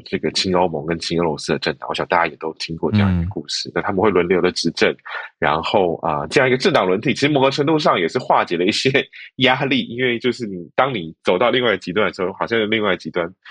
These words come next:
Speaker 1: 的，的势力会回来，但是他不会觉得说好像偏向这么，啊，极端的一个状态。
Speaker 2: 嗯。
Speaker 1: 那，啊，当然像二零一四年台湾有这个太阳花学运，那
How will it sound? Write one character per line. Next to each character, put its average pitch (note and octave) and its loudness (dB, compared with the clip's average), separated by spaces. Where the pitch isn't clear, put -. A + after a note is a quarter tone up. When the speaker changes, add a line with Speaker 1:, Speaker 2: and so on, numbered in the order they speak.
Speaker 1:
的， D2+ 0
的 D#2 -2
势 - -2
力 F#2+ 2
会 G2+ 0
回 D#2+ 2
来， D2 0
但 G#2 0
是 A#2+ 2
他 A#2 2
不 A2 -4
会 G#2 4
觉 F2 0
得 D#2+ 4
说 - -4
好 D2 -6
像 D2+ -4
偏 E2+ -2
向 D#2 0
这 - -4
么， C#2+ -6
啊， D2 -6
极 E2+ 0
端 E2 0
的 D#2 -2
一 E2 -2
个 A#1+ -6
状 C#2 -2
态。 - -8
Speaker 2:
嗯。 G#2+ 4
Speaker 1:
那， F2 2
啊， D#2 0
当 B2+ 4
然 F#2+ 4
像 G#2+ 2
二 B2 4
零 G2 2
一 G2 0
四 G#2+ -2
年 E2 0
台 D#2+ 0
湾 F2 2
有 D2+ -2
这 F2 -2
个 D#2+ 0
太 - -2
阳 D2+ 2
花 E2 0
学 - -4
运， C#2 0
那 E2 -6